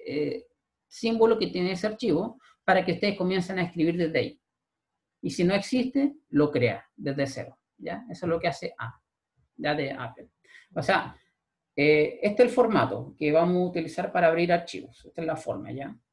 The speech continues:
<clears throat> Nuevamente, lectura, escritura y agregar.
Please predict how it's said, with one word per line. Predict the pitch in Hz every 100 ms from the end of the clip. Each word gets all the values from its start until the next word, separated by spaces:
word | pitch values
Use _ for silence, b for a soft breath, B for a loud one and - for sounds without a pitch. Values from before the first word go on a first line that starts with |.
| _ _ _ _ _ _ _ _ _ _ _ _ _ - - _ _ _ _ _ _ _ _ _
<clears throat> | 170 170 131 - _ - _ _ -
Nuevamente, | 208 131 135 185 202 196
lectura, | 175 165 190 185
escritura | 180 170 147 151 135 131 131
y | 127 127 127 123 123
agregar. | 127 127 131 202 285